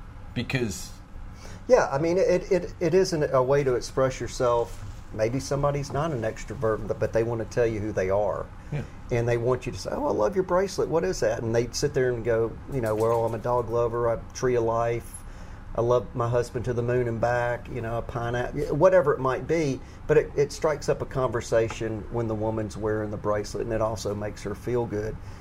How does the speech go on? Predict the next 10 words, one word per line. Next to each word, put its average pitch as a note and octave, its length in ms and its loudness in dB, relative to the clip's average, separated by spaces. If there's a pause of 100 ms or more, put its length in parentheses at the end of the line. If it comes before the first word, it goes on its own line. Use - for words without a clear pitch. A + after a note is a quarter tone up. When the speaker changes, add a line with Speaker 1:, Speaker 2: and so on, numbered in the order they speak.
(160)
Speaker 2:
You C3+ 60 -2
know, B2+ 60 6
we've D#3 180 2
been D3+ 160 2
doing C#3 200 4
it - 100 -4
for C3 80 -4
six - 440 -4
years. B2 580 2 (580)
Um, A2 540 0